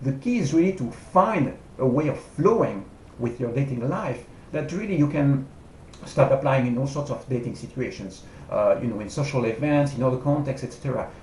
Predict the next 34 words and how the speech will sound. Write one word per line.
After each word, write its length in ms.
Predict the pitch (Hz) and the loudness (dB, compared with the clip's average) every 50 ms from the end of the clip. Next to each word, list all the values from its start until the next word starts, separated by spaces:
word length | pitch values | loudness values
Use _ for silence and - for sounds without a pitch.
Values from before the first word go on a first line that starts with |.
| - - | -8 -4
Once 400 | 127 127 160 208 240 240 - 175 | -2 2 2 2 2 2 0 -2
you 60 | 151 | 0
get 240 | 127 160 160 156 - | 2 2 2 2 2
that 240 | - 113 - - | 2 0 0 0
right 420 | 120 120 139 170 185 - - - - - - - - | 2 4 4 4 4 4 2 -2 -4 -10 -8 0 2
online, 500 | 190 208 190 170 170 175 196 202 180 - - - - | 4 4 6 4 4 2 0 -2 -4 -6 -8 -8 -8
it's 140 | 139 - | -8 -6
very 260 | - - 135 131 143 147 | 2 4 4 6 6 4
easy 140 | 139 147 | 2 2
to 120 | 139 131 - | 0 -2 -6
transfer 880 | - - - 151 - 180 175 - - - - 165 156 151 135 - - - - | -10 -8 -6 -4 -2 -2 -4 -6 -8 -10 -8 -6 -4 -4 -4 -4 -6 -10 -10
this 280 | - 113 127 143 139 - | -6 -2 0 0 0 0
skill 360 | - - - 135 131 127 127 127 - | -4 -4 0 2 2 2 0 -2 -4
into 260 | - 120 120 - 117 | -4 -4 -4 -4 -4
real 480 | 113 113 113 123 123 120 117 117 113 113 | -6 -2 -2 2 2 4 4 4 4 2
life, 440 | 110 107 104 - - - - - - - - - - - - | 2 0 0 0 0 -4 -6 -12 -16 -20 -20 -20 -12 -10 -8
okay? 320 | - - - 175 190 - - - - - - | -6 -4 -4 -4 -4 -4 -8 -14 -18 -16 -2
Rather 260 | - 123 120 117 120 | 2 4 4 4 4
than 200 | 117 123 117 120 | 4 2 2 4
being 220 | 123 127 123 117 117 | 4 4 4 2 2
in 60 | 110 | 0
this, 300 | 113 107 - - - - 113 | -2 -4 -6 -8 -10 -10 -8
uh, 360 | - 123 110 117 131 - - 113 | -6 -4 -2 0 0 -2 -2 -4
cyber 480 | 113 - - - 190 165 156 127 127 123 | -6 -8 -4 -4 -2 0 2 2 2 4
world, 360 | 135 156 170 190 196 190 - - - - - - | 4 4 6 4 4 2 -2 -8 -16 -18 -8 -6
you 80 | 123 123 | -4 -2
go 180 | 117 127 127 131 | 0 4 4 4
into 240 | 127 127 - 131 | 4 4 2 0
real 240 | 120 131 127 123 117 | 0 0 0 0 0
life 300 | 120 120 127 127 127 - | 0 -2 -2 -2 -2 -2
after 200 | 135 139 135 131 | -2 -2 -2 -2
that, 360 | 107 123 117 117 120 - - - - - - | -2 0 0 0 -2 -4 -8 -14 -18 -16 -10
and 200 | - 104 113 117 | -6 -4 -2 2
then 320 | 127 165 190 185 135 131 | 4 4 4 4 2 -2